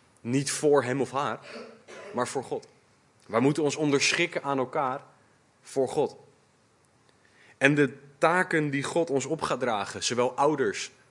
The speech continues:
als kinderen, zowel werkgevers als werknemers, moeten wij allemaal doen voor de Here en niet voor mensen, want mensen stellen teleur. We gaan vandaag kijken dat,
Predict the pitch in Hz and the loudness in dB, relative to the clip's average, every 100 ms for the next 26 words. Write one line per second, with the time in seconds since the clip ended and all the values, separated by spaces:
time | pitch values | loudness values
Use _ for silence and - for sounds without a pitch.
0 | - 113 - 151 139 101 85 117 120 120 | -12 -10 -4 -2 0 -2 -2 2 4 6
1 | 123 127 - 156 165 113 104 113 117 117 | 4 2 2 2 2 0 -6 -6 -4 -2
2 | 110 101 120 147 170 190 - - - - | 0 2 2 2 -2 -6 -10 -16 -20 -4
3 | 135 143 143 139 139 156 190 185 160 139 | -2 0 2 0 0 2 2 4 2 0
4 | 113 143 190 247 - - _ _ _ _ | 0 0 0 -2 -8 -20 _ _ _ _
5 | _ _ _ - - 156 160 143 143 147 | _ _ _ -16 -4 0 2 0 0 -2
6 | 92 - _ _ _ _ _ - 107 113 | -4 -10 _ _ _ _ _ -14 -8 -8
7 | 117 123 120 107 - 90 92 104 110 117 | -6 -6 -6 -8 -10 -14 -6 -4 -4 -6
8 | 113 - - 110 110 104 117 107 - _ | -12 -16 -14 -12 -10 -10 -8 -8 -8 _
9 | _ _ _ _ _ _ _ _ _ _ | _ _ _ _ _ _ _ _ _ _
10 | - - - 127 147 151 151 147 175 170 | -20 -18 -6 -2 0 2 0 0 2 2
11 | 156 127 120 120 107 123 123 | 2 0 -2 -4 0 0 -2